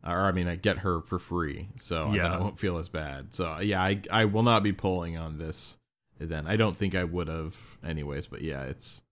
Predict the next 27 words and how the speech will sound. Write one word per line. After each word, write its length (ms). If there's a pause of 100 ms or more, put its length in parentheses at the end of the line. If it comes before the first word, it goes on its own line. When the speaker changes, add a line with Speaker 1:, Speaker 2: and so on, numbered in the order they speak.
(520)
Speaker 1:
I'm 120
just, 240
I, 220 (380)
I 120
want 680 (380)
many 560
copies 840 (600)
of 200
Sinnoh, 460
so 420 (520)
Speaker 2:
Yeah, 240
Speaker 1:
yeah, 80
Speaker 2:
same. 360
Speaker 1:
we'll 120
have 140
to 100
see. 300 (560)
Speaker 2:
So 560 (120)
I 260
did 300
pull 420
about 300
twenty 260
pulls 400
on 180
this 160
banner, 520